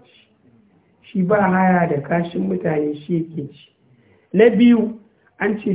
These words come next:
duk mutumin da yake cin alade, to za a ga bai da kishi. Saboda haka,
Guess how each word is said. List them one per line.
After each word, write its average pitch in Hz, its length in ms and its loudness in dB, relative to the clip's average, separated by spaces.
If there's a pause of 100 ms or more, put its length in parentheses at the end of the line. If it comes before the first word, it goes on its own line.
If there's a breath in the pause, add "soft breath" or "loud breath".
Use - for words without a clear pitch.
duk 202 120 -4
mutumin 185 640 -4
da 165 100 -6
yake 165 500 -8
cin 170 240 -6
alade, 147 380 -4 (1400)
to - 80 -8
za 165 200 0
a 151 60 -4
ga 151 100 -6
bai 147 200 -4
da 135 80 -8 (180)
kishi. - 400 -14 (3500)
Saboda 214 280 4
haka, 220 600 0